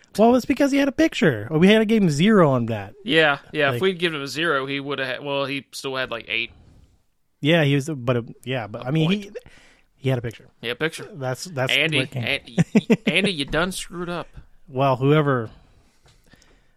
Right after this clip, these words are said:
Speaker 1: I, I mean, I guess it could have been him that was like, "I just don't want my picture taken." or
Speaker 2: Yeah.
Speaker 1: portrait
Speaker 2: Maybe, maybe he was just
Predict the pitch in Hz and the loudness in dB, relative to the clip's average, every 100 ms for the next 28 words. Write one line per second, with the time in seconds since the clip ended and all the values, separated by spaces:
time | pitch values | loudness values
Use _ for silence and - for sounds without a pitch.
0 | - 151 196 190 165 151 147 170 131 170 | -10 -4 0 2 4 4 2 0 0 0
1 | 123 117 120 120 120 113 110 110 117 - | 0 0 0 -2 -2 -4 -6 -6 -6 -6
2 | 131 120 117 104 131 - 107 110 110 139 | -6 -6 -6 -6 -10 -10 -12 -12 -6 -2
3 | 139 135 - _ _ - 123 190 120 226 | 0 -2 -6 _ _ 0 2 2 0 0
4 | 349 117 117 | 0 0 -2